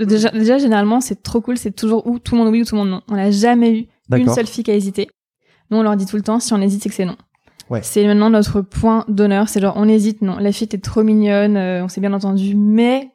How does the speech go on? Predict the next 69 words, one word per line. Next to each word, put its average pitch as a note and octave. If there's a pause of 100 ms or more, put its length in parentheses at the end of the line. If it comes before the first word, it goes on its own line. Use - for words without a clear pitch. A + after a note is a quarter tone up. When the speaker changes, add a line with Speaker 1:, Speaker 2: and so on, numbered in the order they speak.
(480)
Speaker 1:
non. F#3+
Speaker 2:
Ouais. B2+ (220)
Speaker 1:
Il G3
y F#3+
a F#3+
un G3
mais, G#3
c'est -
non. F3
Speaker 2:
S'il D3
y C#3+
a C#3
un C3
mais, C#3
c'est B2+
que -
ça B2+
va A2+
faire A#2
qu'empirer A#2+ (120)
Speaker 1:
Ouais. A2+
Speaker 2:
avec G#2+
le G#2+
temps, -
ok. -
Speaker 1:
Donc G#3
on G#3+
a G3
sûrement A3
du G#3
coup A3
passé G#3
à G#3
côté G3
d'une F#3+
ou F#3
deux F3+
personnes, F#3+
euh, F#3
qui G3+
étaient F#3+
cool, A#3+
Speaker 2:
Mhm. -
Speaker 1:
mais G3+ (320)
Speaker 2:
Mais B2+
on F#3
Speaker 1:
donc A3
Speaker 2:
sait A#3+
Speaker 1:
du A#3
Speaker 2:
jamais, B3
Speaker 1:
coup A3
Speaker 2:
ouais. G3+
Speaker 1:
au A#3+
moins B3
on G3+
regrette G#3
pas G#3+
parce G#3+
qu'un, G3+
un F#3
mauvais G3
recrutement G3+
c'est G#3+
vraiment G3
flinguer G3+
la G3
boîte. G3
Donc, F#3
euh, F#3